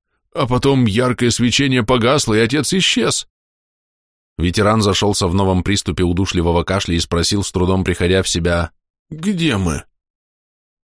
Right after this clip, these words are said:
«В маяке». «Где моё копьё?» Я вспомнил, как деревяшка медленно поднимается вверх, а тела, наоборот, падают вниз, и вспомнил о рядовом.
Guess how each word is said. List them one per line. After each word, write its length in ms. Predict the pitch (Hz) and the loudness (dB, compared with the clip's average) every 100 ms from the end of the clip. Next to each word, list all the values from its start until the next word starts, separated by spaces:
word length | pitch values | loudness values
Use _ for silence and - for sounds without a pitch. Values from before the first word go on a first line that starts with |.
| _ 76 | _ -4
«В 100 | 73 | 0
маяке». 560 | 92 107 107 76 - _ _ _ _ _ _ _ _ | 2 0 -2 -4 -8 _ _ _ _ _ _ _ _
«Где 240 | 80 87 104 | -4 0 0
моё 300 | 143 170 160 | 2 0 0
копьё?» 500 | 208 226 214 - - _ _ _ _ _ _ _ _ _ _ _ _ _ _ | 0 0 0 -2 -6 _ _ _ _ _ _ _ _ _ _ _ _ _ _
Я 200 | 73 90 | -4 -2
вспомнил, 500 | - - 135 135 123 | -2 -2 0 2 0
как 160 | 107 95 | -2 -2
деревяшка 480 | 95 95 98 - 90 | 0 2 0 0 -2
медленно 420 | 90 87 85 82 | 0 0 0 -2
поднимается 640 | 82 78 85 82 78 - | -4 -2 -2 -2 -2 -4
вверх, 500 | 73 76 107 113 - _ _ _ 82 | -4 0 0 -2 -10 _ _ _ -4
а 100 | 80 | -2
тела, 260 | 92 98 | 0 2
наоборот, 500 | 101 90 85 90 85 | 2 2 2 2 0
падают 340 | - 87 90 78 | 0 0 0 0
вниз, 320 | 85 107 110 | -2 0 -2
и 60 | 90 | -4
вспомнил 440 | - 87 90 90 | -2 -2 0 0
о 60 | 92 | 0
рядовом. 480 | 95 95 82 60 | 0 0 -2 -6